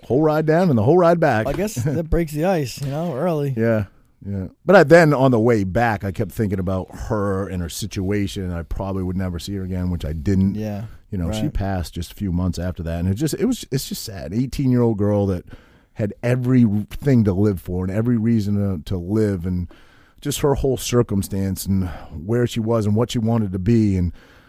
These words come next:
Speaker 1: I remember she wanted to be, more than anything, she wanted to be a, a makeup artist. And we bought her a ton of Mac, Ma-, Mac makeup's expensive. We bought
Speaker 2: Yeah.
Speaker 1: a ton and brought it down to her, and they were just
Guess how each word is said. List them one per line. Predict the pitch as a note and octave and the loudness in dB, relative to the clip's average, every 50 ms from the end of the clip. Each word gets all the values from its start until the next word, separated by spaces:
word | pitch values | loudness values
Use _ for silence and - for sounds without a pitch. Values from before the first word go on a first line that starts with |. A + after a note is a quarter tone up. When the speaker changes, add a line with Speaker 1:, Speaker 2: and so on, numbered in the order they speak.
| _ _ | _ _
Speaker 1:
I | - | 0
remember | A2 A2+ A2+ A2+ A2+ G#2 | 2 4 4 4 2 2
she | - - | 2 2
wanted | A2+ A2 A2+ A2+ A2 G#2+ | 4 4 4 4 4 2
to | G#2 G#2 | 0 0
be, | G2+ G#2 G#2 G2+ | 2 2 4 4
more | G#2 A#2+ C3+ C3+ | 6 6 6 6
than | A#2+ A#2 | 4 4
anything, | A#2 A#2 G#2 G#2+ G2+ | 4 2 2 0 0
she | F#2 - G2+ | 0 0 0
wanted | G#2 G2+ G2 | 0 0 0
to | F#2+ | 0
be | F2+ G2+ F#2+ | 0 0 0
a, | F#2 F2+ | 0 -2
a | F2+ - F#2 | -2 -2 0
makeup | F#2+ G2+ G#2 G2 - G2 E2 F2+ | 0 2 2 0 -2 -4 -6 -6
artist. | F2 E2+ D#2+ D#2 D#2 - - | -6 -8 -8 -8 -8 -8 -6
And | G2 | -4
we | F#2+ F#2 | -4 -4
bought | E2 D#2+ G#2+ G#2 G#2 | -4 -2 -2 -2 -4
her | F#2+ D#2+ | -4 -6
a | D2 - | -10 -8
ton | - - - - - A#2+ G#2+ G2 F#2 | -6 -6 -4 -4 -4 -4 -4 -4 -2
of | E2+ F2 | -2 0
Mac, | G2+ G#2 G#2 G#2 G2+ G2+ | 0 0 0 -2 -2 -2
Ma-, | A#2 B2 - - | -2 -2 0 0
Mac | A2 B2 D3 A#2 | 0 0 0 -2
makeup's | G#2+ A2+ C3 - G2 D#2+ D2 - | -2 -2 -2 -2 -2 -6 -8 -8
expensive. | - D#2 - - A2+ G#2+ F#2 F#2 E2+ | -8 -6 -4 -4 -2 -4 -4 -6 -8
We | F#2+ G2 | -8 -6
bought | F#2+ G#2 G#2 | -6 -4 -4
Speaker 2:
Yeah. | A2 G#2+ | -4 -4
Speaker 1:
a | G#2+ | -4
ton | G#2+ - C3 B2 A#2+ A2+ G#2+ | -4 -2 -2 0 0 0 0
and | G2+ F2+ | 0 0
brought | G#2 G#2 G2+ F#2+ | -2 -2 -4 -4
it | F#2 | -6
down | G2+ A2+ A#2 A#2 A2+ A2 | -4 -4 -2 -2 -2 -2
to | A2+ A2 | 0 0
her, | A#2 A2+ | 0 0
and | G#2+ | 0
they | G#2+ G#2+ | 0 0
were | A2 G#2+ | -2 -2
just | G#2+ A2 G2 - - | -2 -4 -6 -8 -12